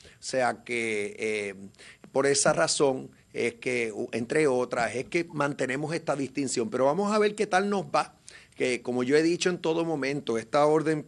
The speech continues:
prácticamente es como de cuatro semanas de duración. Vamos a estar monitoreando lo que pasa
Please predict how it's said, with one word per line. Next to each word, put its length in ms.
prácticamente 800
es 40
como 240
de 180
cuatro 420
semanas 500
de 100
duración. 840
Vamos 300
a 40
estar 220
monitoreando 720
lo 140
que 140
pasa 500